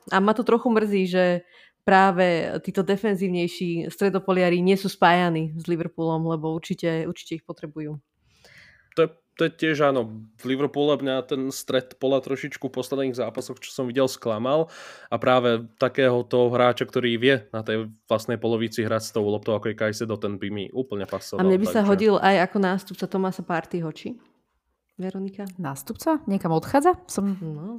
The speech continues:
Speaker 3: nejak nezachytila
Speaker 1: Tak
Speaker 3: niečo?
Speaker 1: nie, tak, e, <laughs> tak Partey už pri-, ten už pôjde dole, pôjde preč zo svojho primu.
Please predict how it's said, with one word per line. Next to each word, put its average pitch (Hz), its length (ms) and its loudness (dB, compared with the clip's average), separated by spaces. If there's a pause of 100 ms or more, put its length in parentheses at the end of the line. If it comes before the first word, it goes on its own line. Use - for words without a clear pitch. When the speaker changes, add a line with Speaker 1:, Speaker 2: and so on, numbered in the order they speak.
Speaker 3:
nejak 180 320 2
nezachytila 330 480 0
Speaker 1:
Tak - 80 8
Speaker 3:
niečo? 320 160 8
Speaker 1:
nie, 403 160 10
tak, 233 320 6
e, 233 120 10 (360)
<laughs> 311 320 6
tak - 160 6
Partey 277 400 8
už 247 240 -2
pri-, 220 320 0
ten 359 160 6
už 311 160 2
pôjde 196 320 6
dole, 185 320 4
pôjde 196 320 0
preč 196 240 2
zo 190 80 -4
svojho 180 320 -2
primu. 165 480 -4